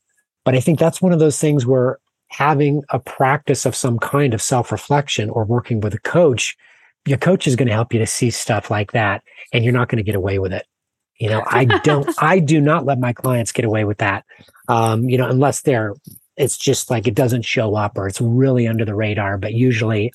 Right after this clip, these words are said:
Speaker 1: I see those things in a heartbeat. And truthfully, most of my clients see those things too. It's just nice to have somebody with you and you kind of, like, acknowledge it and say, "Oh yeah, I know I need to do this, but gosh, it kind of feels,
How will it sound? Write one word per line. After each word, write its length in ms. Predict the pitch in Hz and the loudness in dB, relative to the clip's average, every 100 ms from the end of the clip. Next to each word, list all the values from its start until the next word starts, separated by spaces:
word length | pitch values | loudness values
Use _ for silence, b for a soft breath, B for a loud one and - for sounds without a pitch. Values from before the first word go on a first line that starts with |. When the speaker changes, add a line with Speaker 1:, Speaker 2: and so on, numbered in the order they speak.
| _ | _
Speaker 1:
I 100 | 123 | -4
see 160 | 123 - | -2 -2
those 220 | 117 107 | -4 -4
things 240 | 117 107 95 | -4 -6 -6
in 60 | |
a 40 | 107 | -4
heartbeat. 500 | 113 101 - 107 - b b b b - | -4 -4 -4 -4 -6 b b b b 0
And 140 | 190 | 0
truthfully, 320 | 160 208 160 127 | 4 4 4 4
most 240 | 139 - | 2 0
of 60 | 117 | -2
my 100 | 117 | -2
clients 460 | - 120 101 - - | -2 -2 -4 -8 -10
see 200 | - 117 | -2 -2
those 240 | 104 101 | -2 -4
things 340 | - 101 98 - | -6 -6 -8 -2
too. 400 | 147 120 98 98 B B B B _ _ - | 0 2 0 -4 B B B B _ _ -2
It's 180 | 147 - | 0 2
just 220 | 160 - | 0 2
nice 280 | 170 160 - | 2 2 2
to 80 | 131 | -2
have 320 | 117 123 110 | 0 0 -2
somebody 480 | - 139 127 123 113 | 0 0 2 2 2
with 360 | 110 139 - | 2 2 2
you 380 | 123 113 107 104 B B B | 0 0 0 -4 B B B
and 100 | 127 | 0
you 80 | 127 | 0
kind 240 | - 139 127 | 0 0 2
of, 80 | |
like, 220 | 113 113 120 | 0 0 0
acknowledge 540 | 107 127 135 127 104 | 0 2 2 2 0
it 80 | 110 | -6
and 100 | 107 | -6
say, 200 | 113 107 | 0 2
"Oh 180 | 127 120 | 4 4
yeah, 180 | 120 | 2
I 100 | 117 | 2
know 200 | 120 135 | 2 2
I 40 | 147 | 4
need 160 | 147 | 2
to 80 | 127 | 2
do 160 | 113 135 | 2 0
this, 220 | 113 - | 0 -6
but 200 | 110 110 | -10 -8
gosh, 300 | 113 113 110 | -4 -2 -4
it 60 | 110 | -6
kind 160 | 127 117 | -4 -4
of 60 | |
feels, 440 | - 123 107 98 | -2 -2 -2 -6